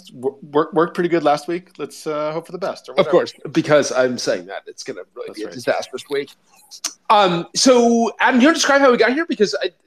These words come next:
Speaker 2: you had a tweet over the weekend that I think got us here.
Speaker 1: Yeah, so, uh, let's see. So, uh, you know, there's the, every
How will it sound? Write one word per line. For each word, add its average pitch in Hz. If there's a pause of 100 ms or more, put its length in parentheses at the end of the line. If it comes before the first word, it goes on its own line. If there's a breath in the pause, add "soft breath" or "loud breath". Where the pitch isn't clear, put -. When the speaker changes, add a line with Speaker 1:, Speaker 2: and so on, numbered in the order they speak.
(320)
Speaker 2:
you 185
had 214
a 196
tweet 208
over 165
the 160
weekend 151
that 107
I -
think -
got 135
us 127
here. 95 (800)
Speaker 1:
Yeah, 151
so, 170 (100)
uh, 139
let's 135
see. -
So, 151 (480)
uh, 127 (560)
you 127
know, 123
there's 120
the, 117 (680)
every 139